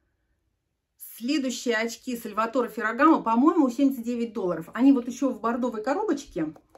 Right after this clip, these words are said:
Вот. И вот в этом кейсе, в футляре, есть тоже косыночка. Сейчас рассмотрим, как эти смотрятся. Не всегда Сальватора Феррагамо приходят ещё в бордовой коробочке. Бывает, иногда просто в кейсе приходят. Вот эти вот такие вот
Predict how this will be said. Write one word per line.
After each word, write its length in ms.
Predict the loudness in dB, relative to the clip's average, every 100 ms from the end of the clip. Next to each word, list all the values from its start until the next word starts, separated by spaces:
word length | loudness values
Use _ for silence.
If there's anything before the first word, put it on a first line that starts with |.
| -14
Вот. 340 | -6 -4 -4 -4
И 180 | -2 0
вот 280 | 0 -2 -4
в 80 | -4
этом 300 | -4 -6 -6
кейсе, 500 | -8 -8 -4 -4 -4 -10 -20 -20 -20 _ _ _ _ _
в 60 | -16
футляре, 640 | -12 -4 0 0 0 -2 -6 _ -18
есть 360 | -10 -8 -8 -8
тоже 240 | -10 -8
косыночка. 800 | -10 -10 -10 -8 -8 -10 -8 -8 -8 _ _ _
Сейчас 360 | _ -16 -14 -12
рассмотрим, 520 | -14 -14 -14 -12 -10
как 220 | -12 -12
эти 160 | -16 -18
смотрятся. 640 | -12 -12 -10 -12 -14 -20 -20 _ _ _ _ _
Не 160 | 2 2
всегда 460 | 2 -4 0 2
Сальватора 520 | 2 -4 -6 -2 -2 -2
Феррагамо 540 | -4 -2 0 0 -2
приходят 480 | -6 -8 -4 -4 -4
ещё 200 | -6 -4
в 40 |
бордовой 400 | -2 -2 0 0
коробочке. 440 | -2 -4 -6 -10 -12
Бывает, 360 | -4 -2 -2
иногда 300 | -6 -6 -6
просто 360 | -6 -8 -10 -14
в 60 |
кейсе 380 | -10 -6 -6 -8
приходят. 500 | -16 -12 -8 -8 -10
Вот 200 | -10 -4
эти 160 | -4 -4
вот 180 | -10 -10
такие 420 | -12 -8 -8 -8
вот 280 | -12 -16